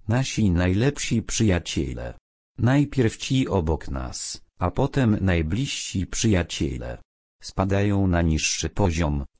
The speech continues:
ucisk nie przychodzi na świętych, na tych, co są wierni. Werset ósmy. Owszem, na własne oczy ujrzysz, zobaczysz upadek niewiernych, zdążających do ciemności zewnętrznych.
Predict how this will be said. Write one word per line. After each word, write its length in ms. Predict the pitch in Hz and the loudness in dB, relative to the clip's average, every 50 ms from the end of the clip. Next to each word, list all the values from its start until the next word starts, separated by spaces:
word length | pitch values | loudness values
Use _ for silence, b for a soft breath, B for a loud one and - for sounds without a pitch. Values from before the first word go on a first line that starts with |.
| _ - | _ -4
ucisk 580 | 135 131 - - 110 95 87 - - - - | -4 -4 -2 -4 -4 -4 -4 -4 -8 -6 -2
nie 160 | 95 87 76 | 0 0 0
przychodzi 600 | - - - - - - - 147 143 113 123 123 110 | -2 -4 -4 -4 -4 -2 0 0 0 2 2 2 2
na 180 | 101 87 78 | 2 2 2
świętych, 800 | 76 - - - 131 139 147 135 - - 110 127 - - - - - _ _ _ - | 0 -2 -2 0 2 2 2 2 0 0 -4 -4 -4 -8 -14 -18 -20 _ _ _ -4
na 200 | 76 73 71 73 | -2 -2 -2 -2
tych, 420 | - - 127 147 143 - - - _ _ _ - | -2 -2 -2 -2 -4 -8 -16 -20 _ _ _ -12
co 200 | - - 143 143 | -2 -2 -2 0
są 340 | - - 127 123 120 117 107 | 0 2 2 4 4 4 2
wierni. 640 | 104 117 123 110 85 76 76 65 64 62 - - - _ _ _ _ _ _ _ _ - | 2 0 0 0 0 0 -2 -2 -4 -6 -8 -10 -16 _ _ _ _ _ _ _ _ -6
Werset 520 | 87 107 101 - - - 95 90 - - | -4 -4 -2 -2 -2 -2 -2 -2 -2 -2
ósmy. 380 | 80 76 - - - - - - - - - - _ | -2 -2 -2 -4 -6 -8 -8 -10 -14 -20 -20 -8 _
Owszem, 560 | - 135 135 - - - - 76 73 71 69 | 0 0 0 -2 -2 0 0 2 2 2 2
na 120 | 73 80 80 | 0 0 0
własne 560 | 85 92 101 107 110 - - 123 110 80 78 | 2 2 2 2 0 0 0 0 0 0 0
oczy 360 | 90 131 143 - - 127 113 | -2 -2 -2 -2 -4 -4 -4
ujrzysz, 760 | - - 85 73 65 62 67 69 58 - - - - - - - _ _ _ | -2 -2 -2 -2 -2 -4 -6 -6 -6 -6 -10 -12 -14 -14 -16 -20 _ _ _
zobaczysz 800 | 85 85 92 85 80 80 69 64 - - 87 80 - - - - | -6 -4 -2 -2 -2 -2 -4 -4 -4 -2 -2 -2 -2 -2 -2 -2
upadek 580 | 131 123 - - 78 76 76 78 87 85 - - | -2 -2 0 0 -2 0 0 0 -2 -2 0 0
niewiernych, 840 | 92 95 95 104 104 85 - 69 64 60 58 - - - - - _ _ _ - - | 0 0 2 2 2 0 0 -2 -6 -8 -10 -12 -14 -18 -20 -20 _ _ _ -12 -8
zdążających 1080 | 87 82 80 90 87 82 76 76 76 73 76 90 110 123 127 120 - - 104 90 87 | -6 -4 -2 0 0 0 0 0 -2 0 0 0 0 0 0 0 0 -2 -2 -2 -2
do 220 | 82 80 110 123 113 | -2 0 0 0 0
ciemności 760 | - - 113 110 107 92 76 65 - - - - - 85 73 | 0 0 2 2 4 2 2 0 -2 -6 -6 -4 -4 -2 0
zewnętrznych. 1040 | 80 85 85 78 95 107 107 95 78 76 - - - - - - - - - | 0 0 0 0 0 0 0 -2 -2 -2 -4 -6 -4 -4 -4 -6 -6 -10 -16